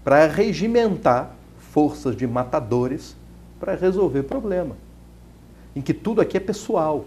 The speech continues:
Em que tudo aqui é, é, é, essa é uma imagem da qual a, a sociedade capixaba tenta, tenta se transformar, né? Há uma luta muito grande aqui pra tentar fazer com que haja um espírito de fato republicano,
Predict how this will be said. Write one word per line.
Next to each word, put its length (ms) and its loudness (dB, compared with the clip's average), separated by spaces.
Em 20 -12
que 120 -10
tudo 280 -4
aqui 340 -2
é, 380 -2
é, 40 -2
é, 380 -2
essa 340 -2
é 20 -2
uma 100 -2
imagem 400 -6
da 140 2
qual 260 0
a, 280 0
a 60 -4
sociedade 440 -2
capixaba 460 0
tenta, 720 2
tenta 220 -2
se 100 -6
transformar, 640 -4
né? 220 -12
Há 60 0
uma 100 4
luta 220 -2
muito 260 -2
grande 340 -2
aqui 440 -6
pra 100 -2
tentar 640 -2
fazer 380 -4
com 120 -6
que 120 -6
haja 160 0
um 40 -6
espírito 400 -6
de 80 -12
fato 280 -4
republicano, 680 -4